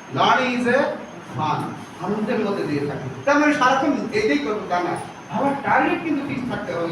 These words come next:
কি? স্টুডেন্টস প্রোগ্রেস। তো আমার মনে হয় সময় শেষ, বলার কিছু আরো কোনোদিন শুরু করে আবার থাকবে। তো আমি from the core of my heart, I would like to show gratitude to all of the,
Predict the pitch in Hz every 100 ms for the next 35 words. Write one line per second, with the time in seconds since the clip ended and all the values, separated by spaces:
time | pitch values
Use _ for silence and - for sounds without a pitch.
0 | 165 147 120 - - - - 247 233 220
1 | 208 - 185 156 139 123 - - - -
2 | - - 185 180 170 - - 208 220 226
3 | - - - 214 233 240 226 - - -
4 | - - 151 180 185 - 214 233 220 -
5 | - - 190 226 - - - 208 208 208
6 | 214 226 220 220 196 196 208 175 190 185
7 | 196 - - - - 185 202 214 220 220
8 | 214 - - - - - - - - -
9 | - - - - 254 262 262 269 277 277
10 | 277 277 - 165 320 - - 170 185 190
11 | 190 190 202 202 202 214 208 208 170 180
12 | 196 180 - 202 208 196 170 175